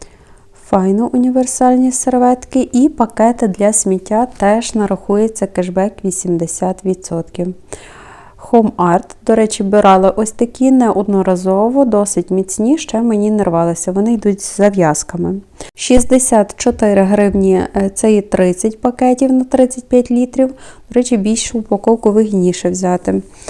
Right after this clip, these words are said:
бо в меншій є п'ятнадцять штук і ціна тридцять шість гривень.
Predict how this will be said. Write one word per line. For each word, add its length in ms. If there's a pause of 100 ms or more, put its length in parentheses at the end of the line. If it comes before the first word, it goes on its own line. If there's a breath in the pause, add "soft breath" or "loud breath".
(320 loud breath)
бо 300 (140)
в 220
меншій 480
є 540
п'ятнадцять 600
штук 340
і 60
ціна 360
тридцять 540
шість 400
гривень. 460